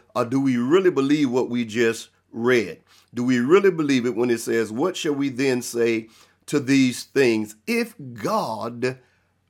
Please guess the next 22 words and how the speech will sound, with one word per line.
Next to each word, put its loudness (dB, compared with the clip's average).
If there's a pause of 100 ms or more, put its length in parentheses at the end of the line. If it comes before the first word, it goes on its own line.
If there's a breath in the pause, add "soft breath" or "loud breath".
(180)
be -2
for 0 (160)
us, -14 (920)
who -4 (400)
can -4
be 0
against -4
us?" -20 (460 soft breath)
We -6
got 2
to -4
really 0
look -4
at -8
that -8
because -2
I -2
don't -6
think -4
we -8
believe -4
it, -18